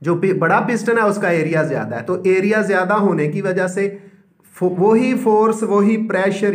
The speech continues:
increase कर, Pressure तो वही है लेकिन force increase कर गई है due to the increase in area। So हम कह सकते हैं फिर which is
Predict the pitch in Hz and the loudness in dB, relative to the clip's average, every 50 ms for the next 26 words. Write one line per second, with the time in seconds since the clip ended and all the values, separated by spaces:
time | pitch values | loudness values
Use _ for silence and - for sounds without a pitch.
0 | - - 180 170 165 - 170 165 160 156 156 156 151 156 143 117 110 - - - | 0 0 0 0 0 0 -2 -2 -2 -2 -2 -4 -4 -6 -6 -8 -8 -8 -6 -2
1 | 156 165 165 - 220 214 - 233 233 254 254 247 254 254 240 180 - - - 135 | -2 0 0 0 0 0 0 2 2 2 2 2 0 0 -2 -2 -4 -4 -4 -6
2 | 160 156 220 220 220 220 220 226 240 233 233 233 226 226 214 202 202 175 175 170 | -2 0 2 0 2 4 4 4 4 2 0 0 0 -2 0 0 -2 -2 -2 -2
3 | 165 160 160 160 151 143 147 143 143 147 143 143 156 185 214 214 - - - - | -4 -4 -4 -2 -2 -2 -2 -2 -2 0 0 0 0 -2 -4 -6 -8 -14 -20 -20
4 | - _ 151 165 180 180 196 202 190 202 202 190 180 175 170 - 170 165 170 175 | -20 _ -2 0 0 2 2 2 2 2 4 4 4 2 2 2 0 0 0 0
5 | 180 180 175 175 185 202 190 185 175 165 156 147 - - - - - - - 143 | 0 0 0 0 0 0 -2 -2 -2 0 0 2 0 0 -2 -4 -6 -6 -4 -2
6 | 135 131 127 123 110 113 101 - - - - - _ _ _ _ _ _ - - | -2 -2 -4 -4 -6 -6 -8 -8 -12 -16 -20 -20 _ _ _ _ _ _ -4 0
7 | 180 226 285 - - - - - - - - _ _ _ _ _ _ _ _ _ | 2 2 2 0 -2 -8 -14 -18 -20 -20 -20 _ _ _ _ _ _ _ _ _
8 | _ _ _ _ _ _ _ _ _ _ _ _ - 160 175 165 170 - 285 285 | _ _ _ _ _ _ _ _ _ _ _ _ 0 0 0 2 2 2 0 2
9 | 285 294 269 - - 269 240 226 - 220 226 247 - - - - - - - _ | 0 -2 -2 -2 -2 -2 0 0 0 0 -2 -2 -2 -8 -10 -14 -20 -20 -20 _
10 | _ _ _ _ _ _ _ _ _ _ 165 151 214 247 208 277 277 285 277 247 | _ _ _ _ _ _ _ _ _ _ -4 -2 0 0 0 0 0 0 0 0